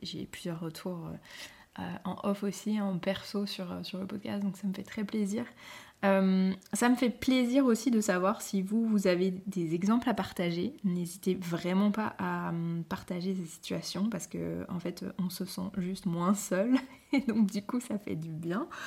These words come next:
parce que c'est pas facile comme exercice de se livrer comme ça aussi, euh, dans un podcast et puis de, de raconter ça. Euh,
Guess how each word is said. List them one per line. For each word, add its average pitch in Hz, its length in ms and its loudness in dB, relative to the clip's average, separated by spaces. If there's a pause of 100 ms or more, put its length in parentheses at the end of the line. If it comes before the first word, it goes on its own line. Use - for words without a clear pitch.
(340)
parce 185 160 -2
que 196 120 -2
c'est - 120 -2
pas 381 180 2
facile 247 440 2
comme 208 140 -2
exercice 185 560 -4
de 175 160 -8
se - 160 -6
livrer 180 400 -2
comme 170 200 -6
ça - 180 -6
aussi, 190 440 -6
euh, 175 160 -6 (400)
dans 175 160 -2
un 170 100 0
podcast 180 560 -4
et 175 60 -6
puis 170 160 -10
de, 160 240 -4
de 156 180 -4
raconter 165 540 -6
ça. 196 240 -4 (600)
Euh, 165 680 -2